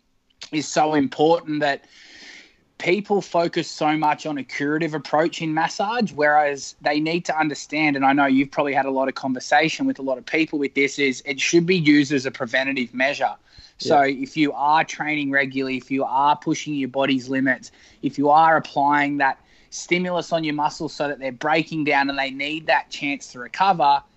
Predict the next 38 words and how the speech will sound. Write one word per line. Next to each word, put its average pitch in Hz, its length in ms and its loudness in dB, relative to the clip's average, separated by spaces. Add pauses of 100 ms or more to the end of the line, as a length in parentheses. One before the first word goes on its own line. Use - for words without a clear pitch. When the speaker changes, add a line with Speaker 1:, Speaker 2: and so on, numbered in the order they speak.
(180)
Speaker 1:
massage 190 640 -2
is 143 140 -6
just - 260 -10
another 135 300 -2
form 143 400 -2
of 131 180 -4
recovery. 127 640 0
It's 117 160 -8
a 131 60 -2
tool 175 380 4
that 170 160 -2
you 131 100 0
can 120 180 0
utilize 135 720 6 (300)
that 139 160 -2 (380)
if 151 180 0
someone 185 400 0
comes 160 400 -4
to 151 120 -12
me 156 360 -2
and 139 160 -6
they've 131 180 -6
only 151 300 -2
been 139 240 -2
doing 131 260 -4
some 123 220 -14
form 143 340 -2
of 127 140 -6
movement 139 540 -2
for 123 140 -6
a 117 60 -6
year 202 260 4
or 156 100 4
two, 143 340 -2
their 139 160 -2
knowledge 165 460 2
based 151 360 0
on 143 280 -4